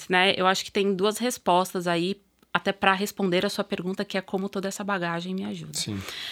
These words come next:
Speaker 1: É, o que me levou pra procurement, primeiro, era uma área que eu nunca tinha ido,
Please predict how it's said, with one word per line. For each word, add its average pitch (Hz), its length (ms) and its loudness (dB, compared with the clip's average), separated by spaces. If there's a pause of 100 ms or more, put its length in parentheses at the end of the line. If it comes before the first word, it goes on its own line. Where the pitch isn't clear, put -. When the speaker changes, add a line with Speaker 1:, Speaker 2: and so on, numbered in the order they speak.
(200)
Speaker 1:
É, 170 680 8 (200)
o 202 80 4
que 254 120 0
me 262 60 6
levou 262 220 6
pra 254 100 4
procurement, 240 480 2
primeiro, 247 340 6
era 269 140 8
uma 254 140 8
área 240 240 6
que 247 120 -2
eu 254 40 4
nunca 262 260 2
tinha 277 300 -6
ido, 165 360 -2